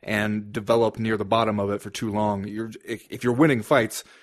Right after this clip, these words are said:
you're pretty quickly gonna find yourself in a position against some really, like, seasoned, well-rounded athletes, and then you better be ready for it.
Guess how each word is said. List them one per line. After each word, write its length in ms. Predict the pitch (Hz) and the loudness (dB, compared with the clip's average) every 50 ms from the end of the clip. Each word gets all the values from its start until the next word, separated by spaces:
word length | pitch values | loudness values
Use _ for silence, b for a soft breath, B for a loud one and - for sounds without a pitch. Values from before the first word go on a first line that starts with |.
| b b | b b
you're 120 | - 120 - | -4 -4 -4
pretty 320 | - - 240 190 147 131 | -2 4 8 8 8 8
quickly 320 | - 156 135 - 117 110 | 6 2 0 2 0 -2
gonna 160 | 104 113 104 - | -2 -2 -2 0
find 240 | - 131 117 113 | 0 0 2 0
yourself 260 | 107 107 - 120 101 104 | 0 0 0 0 -2 -2
in 60 | 104 | -4
a 40 | 98 | -6
position 340 | 101 110 107 101 110 101 | -4 -6 -4 -4 -4 -4
against 240 | 101 101 107 98 - | -2 -2 -4 -4 -4
some 120 | 113 107 104 | -4 -4 -2
really, 180 | 107 110 107 | -2 -2 -2
like, 160 | 98 101 101 | -2 -2 -2
seasoned, 480 | - - - 131 120 101 - - 104 101 | -2 -2 0 0 0 0 -2 -4 -2 0
well-rounded 580 | 110 110 107 101 104 117 110 107 104 101 101 104 | 2 2 2 2 2 2 2 0 0 0 0 0
athletes, 520 | 104 107 104 - - 98 95 95 - - b b b b b b | 0 0 -2 -2 -4 -6 -6 -6 -8 -12 b b b b b b
and 80 | 120 127 | 0 0
then 80 | 127 | 2
you 80 | 113 110 | 2 2
better 180 | 117 104 98 | 2 2 2
be 60 | 95 98 | 0 -2
ready 220 | 98 101 101 98 | -2 -2 -4 -4
for 240 | - - 95 95 90 | -6 -8 -10 -10 -12
it. 100 | - | -12